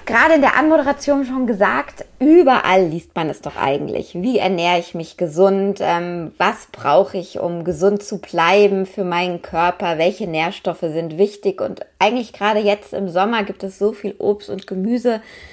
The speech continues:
ähm, auf dem Teller. Warum fällt es uns trotz alledem so schwer, gesund zu essen? Und was heißt denn eigentlich gesund essen? Ist es wirklich das Obst und Gemüse?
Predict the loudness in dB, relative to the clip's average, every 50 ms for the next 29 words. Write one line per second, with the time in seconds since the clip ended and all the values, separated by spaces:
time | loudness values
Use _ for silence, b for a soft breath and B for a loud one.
0 | B B B B 0 0 0 0 0 -2 -2 -4 -2 -2 -2 -2 -2 -4 -2 0
1 | 2 2 2 2 0 -2 -4 b b b b b b b b b _ _ _ -4
2 | -2 -2 -2 -4 -2 0 0 0 0 0 -2 -4 -4 -4 -6 -8 -14 _ -6 -6
3 | -6 -6 -6 -6 -4 -2 0 0 0 -2 -2 -2 0 0 0 0 -2 0 0 -2
4 | -2 -2 -8 -12 -12 -4 0 0 2 2 2 2 0 -2 -6 -12 _ -10 -10 -4
5 | -2 0 0 0 -2 -4 -8 -4 0 0 0 0 -2 -6 -8 -6 -4 -4 -4 -4
6 | -6 -10 -16 -8 -8 -6 -6 -6 -8 -6 -2 -2 -2 -2 -2 -2 -2 -2 -2 -2
7 | -2 -2 -2 -2 -4 -8 -10 -10 -12 -8 -6 -6 -6 -4 -4 -6 -6 -6 -8 -10
8 | -10 -6 -6 -6 -6 -6 -10 -8 -4 -4 -2 -2 -4 -6 -6 -8 -12 -6 -6 -6
9 | -6 -6 -10 -12 -12 -10 -6 -4 -2 0 0 0 -2 -2 -4 -4